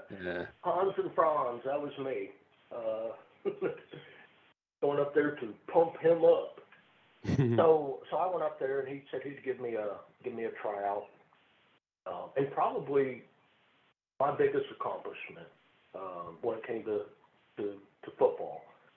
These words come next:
Speaker 2: Um, during that spring, uh, the, the linebackers coach called me outside after practice one day, um,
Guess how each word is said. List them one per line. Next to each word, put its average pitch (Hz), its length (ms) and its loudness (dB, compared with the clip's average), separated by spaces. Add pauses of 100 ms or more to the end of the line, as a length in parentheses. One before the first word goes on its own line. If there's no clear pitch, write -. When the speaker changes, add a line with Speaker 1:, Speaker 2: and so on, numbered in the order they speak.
(680)
Speaker 2:
Um, 101 360 -4 (420)
during 135 280 6 (100)
that 127 180 0 (180)
spring, 113 420 2 (720)
uh, 104 360 -4
the, 110 380 -2
the 113 60 -2
linebackers 113 680 0 (100)
coach 110 280 0 (200)
called 117 300 -2
me 117 80 -4
outside 104 560 -6
after 104 300 -8
practice 92 420 -8 (140)
one 80 200 -12
day, 71 220 -16 (800)
um, 104 180 -14